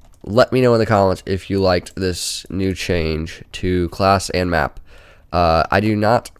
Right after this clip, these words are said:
think I will be doing different maps with Skeleton, although I might, just for you guys if you requested enough. So, make sure to tell me in the comments if you want that, 'cause otherwise I'll probably stay Dragon Keep. But if you want it, I mean, give the people what they want, you know?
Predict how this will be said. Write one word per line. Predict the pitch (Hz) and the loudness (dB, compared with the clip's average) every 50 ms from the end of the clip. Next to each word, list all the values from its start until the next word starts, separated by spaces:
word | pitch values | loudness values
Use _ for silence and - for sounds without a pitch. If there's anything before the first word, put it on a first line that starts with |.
| - - | -8 -6
think | 110 101 - | -4 -2 2
I | 98 98 | 2 2
will | 101 | 2
be | 98 98 | 2 2
doing | 95 98 95 92 | 0 0 0 0
different | 92 92 110 - 85 | -2 -4 -4 -4 -2
maps | 90 90 90 - - - - | -2 -2 -2 -4 -8 -10 -8
with | 90 85 - | -8 -8 -8
Skeleton, | - - - - 92 101 98 - 117 117 - | -8 -8 -4 -2 0 0 -2 -2 -6 -8 -6
although | - 87 90 85 90 82 76 | -6 -6 -4 -2 -2 -2 -2
I | 69 64 | -2 -4
might, | - 80 78 92 113 - - - - - - _ _ _ _ - - | -4 -4 -6 -6 -6 -8 -12 -20 -20 -20 -20 _ _ _ _ -12 -8
just | 101 92 - - | -8 -8 -6 -6
for | - - | -6 -6
you | 92 92 | -2 0
guys | 98 92 95 95 87 - | 0 2 0 0 -2 -6
if | - - | -10 -8
you | 87 82 | -8 -8
requested | 82 - - 90 92 - - 104 | -8 -8 -8 -8 -8 -6 -8 -6
enough. | 110 113 113 123 - - - - - - - - - - - - | -2 -2 -2 -2 -4 -8 -20 -20 -20 -20 -20 -20 -20 -20 -20 -10
So, | - - 98 92 87 - - - - - - - - - - - _ _ - - _ - _ - - - | -4 0 0 0 0 -2 -8 -20 -20 -20 -20 -20 -20 -20 -20 -20 _ _ -20 -20 _ -20 _ -20 -14 -4
make | - 120 131 131 | 0 0 2 2
sure | - - 160 | 2 0 0
to | 135 | 0
tell | - 139 139 | 2 2 2
me | 135 127 | 2 2
in | 113 | 2
the | 98 | 2
comments | - 107 110 107 92 87 85 - - - - - - - | 2 4 4 4 4 2 0 -4 -8 -12 -14 -14 -10 -8
if | 87 - - | -6 -4 -2
you | 95 92 | 0 0
want | 98 101 98 | 0 0 2
that, | - 85 80 78 76 - - - - - | 2 2 2 2 0 -2 -6 -20 -20 -12
'cause | - 98 87 85 82 78 92 | -6 -2 0 0 0 0 0
otherwise | 92 98 95 92 92 90 90 | 0 0 2 2 2 0 0
I'll | 85 | -2
probably | - - 101 87 87 87 | -2 0 -2 0 0 -2
stay | - - 85 78 | -4 -4 -6 -4
Dragon | - 78 80 78 - | -4 -4 -4 -4 -8
Keep. | - - - - - | -12 -14 -14 -12 -8
But | - 85 | -6 -6
if | 87 104 | -4 -2
you | 123 135 | -2 0
want | 139 143 147 123 | 2 4 4 4
it, | 95 87 - - - | 4 2 0 -4 -4
I | 92 90 | -2 -2
mean, | 87 85 85 87 - - - _ - - - - - - _ - - - - - _ _ - _ _ _ _ - - - _ - - - | 0 -2 -4 -6 -8 -14 -20 _ -20 -20 -20 -20 -20 -20 _ -20 -20 -20 -20 -20 _ _ -20 _ _ _ _ -20 -20 -20 _ -18 -10 -6
give | 107 101 98 | -6 -6 -4
the | - | -4
people | - 107 92 101 | -6 -4 -2 0
what | 90 85 - | -2 0 0
they | - 85 | 0 0
want, | 90 92 82 - | 0 0 -2 -2
you | - 87 | -2 -2
know? | 85 87 92 | 0 -2 -2